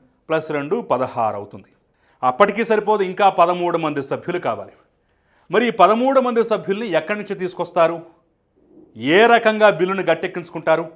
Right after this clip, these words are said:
అనేది ఇప్పుడు మిలియన్ డాలర్ల ప్రశ్న అయితే ఉంది. So, దానికి సంబంధించి ఇలాంటి పరిస్థితులే రేపు ఎదురైతే ఏం జరగవచ్చు అనేది కూడా నేను క్లుప్తంగా చెప్పేటటువంటి ప్రయత్నం చేస్తాను. దానికి కొన్ని ఆప్షన్స్ అయితే కనిపిస్తున్నాయి. తెలుగుదేశం పార్టీ అంతర్గతంగా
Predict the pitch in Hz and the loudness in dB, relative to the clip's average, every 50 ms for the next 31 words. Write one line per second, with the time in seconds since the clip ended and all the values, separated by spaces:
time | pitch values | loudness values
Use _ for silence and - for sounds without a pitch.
0 | _ _ _ _ _ - 147 165 190 185 165 165 196 196 196 156 143 143 151 147 | _ _ _ _ _ -4 -2 -2 -2 -2 -4 -4 -6 -8 -6 -6 -6 -6 -6 -4
1 | 143 135 127 127 127 123 131 127 - 117 110 - - 117 110 - 127 98 95 - | -2 -2 0 0 -2 -4 -6 -6 -8 -8 -10 -8 -12 -14 -12 -12 -12 -14 -14 -20
2 | _ _ _ _ _ _ _ _ _ _ _ _ _ _ - 220 151 139 170 185 | _ _ _ _ _ _ _ _ _ _ _ _ _ _ -2 -2 4 6 8 8
3 | 226 254 277 208 208 220 220 214 233 226 214 190 - - - 170 120 117 147 - | 8 6 2 -2 -2 -4 -4 -4 -4 -8 -8 -10 -10 -10 -10 -8 -8 -10 -12 -16
4 | _ _ _ _ _ _ _ _ _ _ _ _ _ - 156 196 214 240 269 262 | _ _ _ _ _ _ _ _ _ _ _ _ _ -2 2 4 6 6 4 2
5 | 254 247 254 214 202 196 196 - 180 - 196 196 190 180 165 165 160 139 151 151 | 0 -2 0 0 0 0 -2 -6 -10 -6 -4 -2 -2 -2 -2 -2 -2 0 2 0
6 | 147 143 151 151 127 120 - - _ _ _ 151 160 202 226 240 226 214 160 175 | 0 0 -4 -6 -6 -6 -8 -14 _ _ _ 2 6 6 6 6 2 -2 -2 0
7 | 175 170 180 175 165 - 175 156 147 135 131 180 196 180 156 - - 147 147 - | 0 0 0 -4 -6 -6 -8 -8 -8 -8 -8 -8 -6 -6 -8 -6 -6 -8 -8 -6
8 | - 202 196 180 175 - - 151 - 147 139 - - 139 147 156 127 120 117 117 | -6 -6 -4 -4 -4 -4 -6 -8 -8 -8 -10 -10 -14 -16 -12 -6 -4 -4 -4 -6
9 | 160 180 175 123 95 - _ - _ _ _ _ _ _ _ _ _ _ _ _ | -8 -12 -10 -12 -12 -14 _ -20 _ _ _ _ _ _ _ _ _ _ _ _
10 | _ _ _ _ _ _ _ _ - 170 180 180 180 165 - 170 151 143 139 160 | _ _ _ _ _ _ _ _ -2 -2 -2 -2 -4 -4 -4 -2 0 2 2 2
11 | 165 - - 196 170 - 151 143 180 175 151 131 113 117 - _ 117 107 123 139 | 2 0 -6 -10 -8 -8 -8 -8 -8 -8 -10 -12 -12 -14 -18 _ -18 -14 -12 -10
12 | 156 175 175 170 180 160 170 165 160 - 160 139 143 143 170 165 156 160 - 165 | -8 -8 -8 -10 -12 -6 -4 -4 -4 -4 -6 -8 -6 -8 -8 -6 -6 -8 -8 -6
13 | 160 160 151 147 - | -4 -2 -2 -2 -4